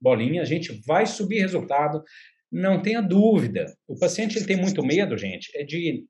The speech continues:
é de regressão de resultado, é de estigma. Chega um ponto que isso não acontece mais.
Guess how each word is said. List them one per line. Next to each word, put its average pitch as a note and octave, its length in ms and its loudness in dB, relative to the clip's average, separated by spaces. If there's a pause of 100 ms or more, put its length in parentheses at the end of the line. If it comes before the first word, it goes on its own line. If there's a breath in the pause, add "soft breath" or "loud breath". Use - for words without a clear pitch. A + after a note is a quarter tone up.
(520)
é C3+ 140 -6
de C#3 220 -4
regressão F#3 640 2
de C#3+ 80 -2
resultado, C#3 640 0
é C3 80 -4
de C#3 100 -6
estigma. F3 640 -6 (440 soft breath)
Chega G3 300 -2
um E3+ 100 0
ponto F#3+ 340 2
que D#3+ 100 -6
isso E3 140 -6
não G3 100 -2
acontece F#3+ 480 0
mais. - 400 -8